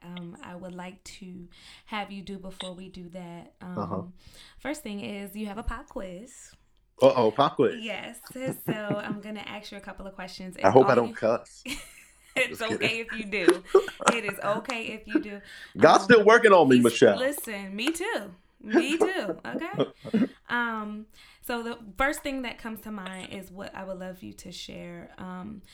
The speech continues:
Speaker 1: so in three words or less, describe growth.
Speaker 2: Wow. Growth. Growth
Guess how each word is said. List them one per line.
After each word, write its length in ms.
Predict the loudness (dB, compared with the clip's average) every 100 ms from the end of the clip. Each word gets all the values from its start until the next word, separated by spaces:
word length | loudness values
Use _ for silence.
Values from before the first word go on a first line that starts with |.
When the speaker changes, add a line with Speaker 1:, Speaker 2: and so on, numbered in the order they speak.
| -18
Speaker 1:
so 180 | -10 -8
in 160 | -6 -8
three 260 | -6 -6
words 460 | -4 -8 -8 -14 -12
or 120 | -8 -8
less, 460 | -10 -12 -14 -16 -20 -20 -20 _ _ _ _ _ _ _ -14
describe 720 | -12 -12 -12 -10 -10 -12 -14 -18 -16
growth. 420 | -14 -12 -14 -18 -20 _ _ _ _ _ _ _ _ _ _
Speaker 2:
Wow. 460 | -14 -8 -6 -6 -8 _ _ _ -8
Growth. 480 | -2 -2 -2 -14 -20 _ _ _ _ _ _ _ _ _ _ -14 -10 0
Growth 520 | 8 10 10 4 -4